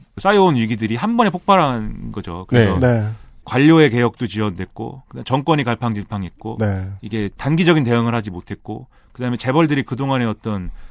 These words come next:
Speaker 1: 어, 해오던 이제 자본 축적 양식을 버리지 못했고,
Speaker 2: 음.
Speaker 1: 그렇다고 뭐 신자유주의 가 강요하는 그런 변신을 이, 성공적으로 해낸 것도 아니고
Speaker 2: 네.
Speaker 1: 그런 여러 가지 과정 속에서 이제 망한, 한 방에 빵 터진 게 아니라 아이엠에프다 이거죠.
Speaker 2: 네.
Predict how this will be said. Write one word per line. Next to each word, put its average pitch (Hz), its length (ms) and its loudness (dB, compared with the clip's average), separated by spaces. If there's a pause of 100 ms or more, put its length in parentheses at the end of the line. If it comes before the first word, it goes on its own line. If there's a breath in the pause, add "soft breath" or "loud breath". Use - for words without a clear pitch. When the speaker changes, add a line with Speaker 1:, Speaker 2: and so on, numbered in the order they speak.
(120)
Speaker 1:
어, 95 520 -10
해오던 143 420 2
이제 95 140 -4
자본 113 280 -2
축적 120 240 -4
양식을 104 320 -4
버리지 110 300 -2
못했고, 98 480 -10
Speaker 2:
음. 90 220 -2 (420 soft breath)
Speaker 1:
그렇다고 147 460 2
뭐 110 100 -2
신자유주의 147 1080 -2 (280)
가 131 120 0
강요하는 135 540 0
그런 113 420 -2
변신을 123 560 -2 (220)
이, 127 120 -4
성공적으로 175 480 -2
해낸 226 240 0
것도 160 240 -4
아니고 101 360 -4
Speaker 2:
네. 110 220 2 (160)
Speaker 1:
그런 156 180 -2
여러 190 180 2
가지 180 180 2
과정 160 320 0
속에서 143 320 -2
이제 107 160 -4
망한, 110 520 -2 (180)
한 226 260 -2
방에 190 140 4
빵 226 200 -2
터진 165 220 -4
게 139 80 -4
아니라 107 200 -2
아이엠에프다 107 420 -6
이거죠. 92 300 -16 (580)
Speaker 2:
네. 98 240 4